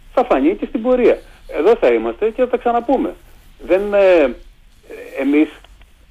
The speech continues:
να, να σας το πω κι αλλιώς, αν έρθει οποιοδήποτε μέτρο ή οποιαδήποτε πρόταση της Δημοτικής Αρχής, στην οποία μας βρίσκει σύμφωνους στην ουσία των προ-, στην ουσία αυτών που, που πιστεύουμε,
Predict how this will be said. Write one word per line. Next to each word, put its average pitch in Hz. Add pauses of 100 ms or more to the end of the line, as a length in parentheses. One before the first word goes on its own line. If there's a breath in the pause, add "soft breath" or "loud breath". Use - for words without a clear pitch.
(340)
να, 143
να 127
σας -
το 151
πω -
κι -
αλλιώς, 101 (560 soft breath)
αν 208
έρθει 214
οποιοδήποτε 220
μέτρο 208 (220)
ή 151
οποιαδήποτε 196
πρόταση 214
της 120
Δημοτικής 120
Αρχής, 117 (440 soft breath)
στην 120
οποία 123 (140)
μας 117
βρίσκει 131 (340)
σύμφωνους 123 (380 soft breath)
στην 214
ουσία 277
των -
προ-, 110 (440)
στην 131
ουσία 139
αυτών 156
που, 98
που 107
πιστεύουμε, 92